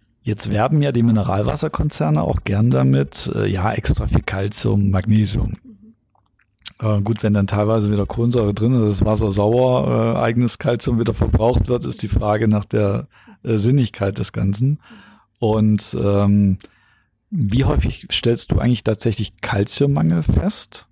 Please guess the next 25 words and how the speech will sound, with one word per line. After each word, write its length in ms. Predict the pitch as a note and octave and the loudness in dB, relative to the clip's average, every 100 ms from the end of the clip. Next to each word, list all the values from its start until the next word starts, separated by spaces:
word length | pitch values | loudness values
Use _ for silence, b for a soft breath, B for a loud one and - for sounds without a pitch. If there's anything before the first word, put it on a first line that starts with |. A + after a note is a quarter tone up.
| _ _ _ _ _ | _ _ _ _ _
bei 120 | - | -6
Patienten? 920 | - - - - C#3+ D#3 - E3 E3+ - B A#3+ B - | -2 -2 -2 -2 0 0 0 0 0 -4 B -20 B -2
Oder 640 | - C3 B2 B2+ - - - | 0 2 2 0 -2 -10 -12
ist 360 | F#3+ C3+ - | -6 -6 -4
das 160 | B2+ - | -6 -6
Kalzium 480 | - A#2 C3 - - | -4 -2 -2 -2 -2
eigentlich 240 | A#2+ A2+ | 0 0
mehr 200 | A#2 A#2 | 2 2
so 120 | A2+ | 0
in 80 | A2+ | -2
unserem 280 | - A2+ A2 | 0 0 2
Bewusstsein 720 | G#2 G2+ A#2 - - D3+ D3+ | 0 0 -2 -2 -4 -2 -2
drin 420 | D3+ D3+ D#3+ D#3+ | 0 0 2 0
und 340 | - B2+ A#2+ - | 0 0 0 -2
das 380 | A#2 - - - B B B B | -4 -4 -10 -16 B B B B
viel 320 | - - A2 | -4 0 2
Wichtigere 560 | C3 D3+ D3 C#3+ C3+ | 2 0 0 0 2
dabei 500 | B2 A#2+ G#2 A#2+ A#2+ | 0 0 0 0 0
wäre 280 | A2+ A#2 A2+ | 2 0 2
jetzt 180 | A2 G#2 | 0 -2
zum 100 | A2 | -2
Beispiel 320 | G#2 G#2 - | -2 -2 -2
Magnesium 840 | G2 G2 G2+ A#2+ C#3+ A#2+ G2 F#2+ F#2+ | 0 0 2 2 0 0 0 0 0
oder 300 | F#2+ F#2 G#2+ | -2 -2 0
auch 260 | F#2+ F#2 | 0 -2